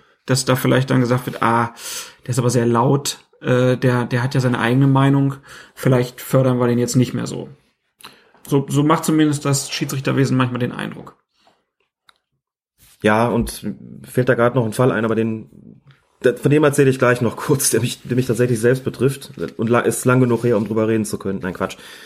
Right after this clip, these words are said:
Speaker 2: Gräfe hat außerdem geschrieben, als, als Leiter der Lehrgemeinschaft Zehlendorf, das ist nicht ganz einfach zu erklären, wie mit dieser Organisationsstruktur, will auch gar nicht so weit gehen, kreisähnlich.
Speaker 1: Mhm.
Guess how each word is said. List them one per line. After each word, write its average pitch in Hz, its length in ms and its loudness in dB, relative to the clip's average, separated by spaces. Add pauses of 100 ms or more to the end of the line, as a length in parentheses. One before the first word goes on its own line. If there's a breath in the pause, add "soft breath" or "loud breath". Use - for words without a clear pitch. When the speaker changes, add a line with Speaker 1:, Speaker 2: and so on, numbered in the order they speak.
(560 loud breath)
Speaker 2:
Gräfe 156 300 2
hat - 380 0 (460)
außerdem 170 420 2
geschrieben, 180 680 -4 (720)
als, - 260 -8
als 113 380 -10
Leiter 139 260 0
der 131 140 0
Lehrgemeinschaft 143 720 0
Zehlendorf, 185 720 0
das 139 160 -6
ist - 460 -12 (1000)
nicht - 160 -8
ganz 135 160 2
einfach 135 220 2
zu 139 100 0
erklären, 139 300 2
wie 135 100 0
mit 127 120 -2
dieser 131 300 0
Organisationsstruktur, 139 1000 2
will 147 100 2
auch 135 80 2
gar 131 80 0
nicht 139 140 0
so 131 120 -2
weit 127 200 0
gehen, 147 560 0 (260)
kreisähnlich. 117 1000 0
Speaker 1:
Mhm. 135 300 -6